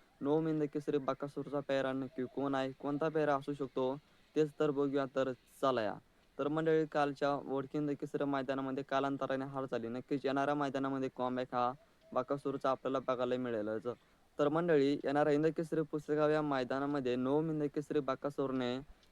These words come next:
पहिल्यांदा हिंद केसरीचा किताब मिळवला होता. त्यानंतर बाकीचे हिंद केसरी कोरेगाव, पेडगाव, अनेक हिंद केसरी मैदानं नंतर बकासूरने पटकवले. पण पहिल्या वेळेस हिंद केसरी पुसेगावचं मैदान पटकवलं आणि त्यानंतर बकासूरची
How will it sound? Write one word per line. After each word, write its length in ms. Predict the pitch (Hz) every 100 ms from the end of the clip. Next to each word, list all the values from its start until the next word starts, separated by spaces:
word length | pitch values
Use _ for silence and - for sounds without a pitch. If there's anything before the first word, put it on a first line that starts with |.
| _
पहिल्यांदा 440 | 143 143 147 151 160
हिंद 260 | 160 151
केसरीचा 500 | 160 165 156 147 139
किताब 340 | 143 143 127 135 -
मिळवला 380 | 139 127 127 127
होता. 240 | 123 117
त्यानंतर 560 | 110 127 135 135 131 127
बाकीचे 440 | 123 123 127 131
हिंद 160 | 120 120
केसरी 360 | - 120 113
कोरेगाव, 480 | 117 123 123 120 123
पेडगाव, 600 | 117 127 123 120 117 123 135 _ - _ 139
अनेक 200 | 160 165
हिंद 180 | 165 165
केसरी 340 | 151 165 160
मैदानं 520 | 156 147 139 139 135
नंतर 260 | 135 135 143
बकासूरने 540 | 135 135 139 139 131 135
पटकवले. 380 | 139 - 123 117
पण 240 | 113 117 117
पहिल्या 360 | 131 135 147
वेळेस 240 | 143 131 131
हिंद 160 | 131 135
केसरी 360 | 135 139 135
पुसेगावचं 640 | 131 127 - 127 127 127 131
मैदान 340 | 131 123 123
पटकवलं 440 | 123 120 - 123 123
आणि 180 | 123
त्यानंतर 420 | 120 135 143 143 139
बकासूरची 560 | 127 - 127 123 123